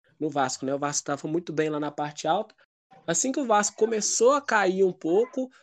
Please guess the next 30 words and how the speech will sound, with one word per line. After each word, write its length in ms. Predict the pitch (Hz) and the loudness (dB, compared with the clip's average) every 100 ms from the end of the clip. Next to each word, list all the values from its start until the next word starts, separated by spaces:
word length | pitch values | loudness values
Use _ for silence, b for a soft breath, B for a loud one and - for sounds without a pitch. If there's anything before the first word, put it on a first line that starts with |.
| b | b
Ramon 280 | - 160 170 | -2 0 0
foi 180 | - 160 | -2 0
demitido 760 | 156 147 - 180 226 247 247 | 2 0 -2 -2 0 0 -2
e 120 | 226 | -4
o 60 | 196 | -4
time 280 | - 208 220 | -2 -2 2
caiu 300 | 190 180 208 | 8 8 8
mais 340 | 202 240 240 | 6 4 4
ainda 260 | 196 190 185 | 4 4 2
de 140 | - | 0
produção 560 | 175 175 175 - 196 240 | 0 2 2 2 0 0
e 40 | |
de 120 | 220 | -2
tabela. 560 | - 247 202 160 131 127 b b _ - | -4 -2 2 2 2 -6 b b _ -8
O 80 | 147 | -4
Fluminense, 720 | - 180 185 190 247 262 240 | 2 2 4 2 2 2 2
ele 220 | 190 202 | 2 2
dá 260 | 180 170 208 | 2 4 4
muito 540 | 214 175 240 302 247 | 4 2 2 -2 -8
com 180 | 226 175 | -4 -4
seu 200 | 175 170 | -2 -2
quarto 380 | 160 147 151 160 | -2 -4 -4 -8
lugar. 360 | 143 135 143 170 | -8 -4 -4 -4
É 440 | 156 151 143 135 | -2 -2 -2 -4
impressionante 800 | 165 165 190 220 220 175 156 - | -6 -2 0 0 0 0 -2 -4
como 160 | 165 | -2
é 80 | 165 | -2
que 80 | 175 | -2
o 40 | |
Odair, 340 | 175 160 151 | -4 -2 -6